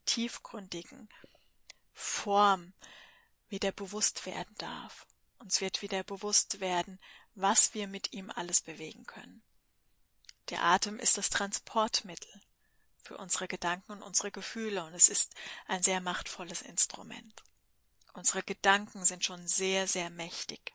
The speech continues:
aber in der tiefen Verbindung mit dem bewussten Atem lassen wir ganze Realitäten entstehen. Das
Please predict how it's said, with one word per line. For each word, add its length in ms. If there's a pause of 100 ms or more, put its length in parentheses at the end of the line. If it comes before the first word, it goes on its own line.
(580)
aber 200
in 80
der 160
tiefen 380
Verbindung 800 (460)
mit 100
dem 140
bewussten 640
Atem 600 (460)
lassen 320
wir 120
ganze 360
Realitäten 800
entstehen. 520
Das 220